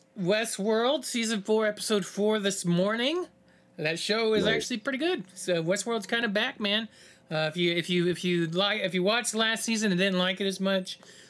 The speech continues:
Speaker 1: but you still finished it, I recommend checking out this season, seeing how you feel about it.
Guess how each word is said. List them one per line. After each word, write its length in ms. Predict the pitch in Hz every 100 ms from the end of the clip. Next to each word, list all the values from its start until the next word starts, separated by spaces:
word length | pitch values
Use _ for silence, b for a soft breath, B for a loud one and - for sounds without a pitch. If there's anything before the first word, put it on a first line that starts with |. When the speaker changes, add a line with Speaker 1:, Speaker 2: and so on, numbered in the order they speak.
| B
Speaker 1:
but 120 | 160
you 60 | 151
still 220 | - 202
finished 360 | 185 208 202 -
it, 160 | 202 - b b b
I 60 | 214
recommend 460 | 285 285 254 247 233
checking 260 | 233 214
out 120 | 196
this 140 | 185 185
season, 320 | 185 185 226
seeing 260 | 214 196 185
how 140 | 180
you 140 | 175 165
feel 240 | 165 160
about 280 | 147 139 143
it. 140 | 170